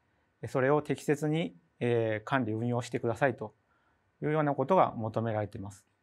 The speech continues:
で、我々はその守るべき資産というものの中にですね、先ほど申し上げたような鍵や秘密情報と証明書といった、まあ、ルートオブトラストになる情報ですね。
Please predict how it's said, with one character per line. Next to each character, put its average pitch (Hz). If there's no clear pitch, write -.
で、 175
我 170
々 180
は 180
そ 170
の 160
守 160
る -
べ 214
き -
資 -
産 151
と 113
い 110
う 113
も 113
の 117
の 113
中 131
に 98
で 92
す -
ね、 131
先 -
ほ 139
ど 127
申 127
し -
上 143
げ 123
た 120
よ 110
う -
な 123
鍵 147
や 143
秘 -
密 123
情 139
報 113
と -
証 143
明 147
書 160
と 151
い 120
っ 117
た、 113
ま 131
あ、 -
ル 143
ー -
ト 180
オ 175
ブ 175
ト 175
ラ 175
ス 175
ト 160
に 117
な 113
る -
情 113
報 107
で 101
す -
ね。 117